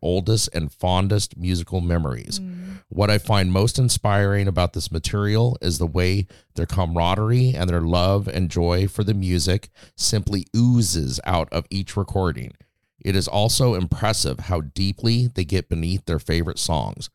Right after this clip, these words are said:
Speaker 1: whether they are originals, covers, or traditional old-time tunes,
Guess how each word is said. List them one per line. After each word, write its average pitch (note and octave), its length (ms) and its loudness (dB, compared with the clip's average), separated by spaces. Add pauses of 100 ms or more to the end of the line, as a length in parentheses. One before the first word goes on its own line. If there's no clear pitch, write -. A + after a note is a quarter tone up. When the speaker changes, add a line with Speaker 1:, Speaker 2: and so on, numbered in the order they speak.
(240)
Speaker 1:
whether F2 320 0
they E2 140 0
are D#2 180 0
originals, A2 520 0
covers, F2+ 520 -2
or - 160 -4
traditional F2+ 720 -2
old-time F2 540 -2
tunes, D2+ 480 -4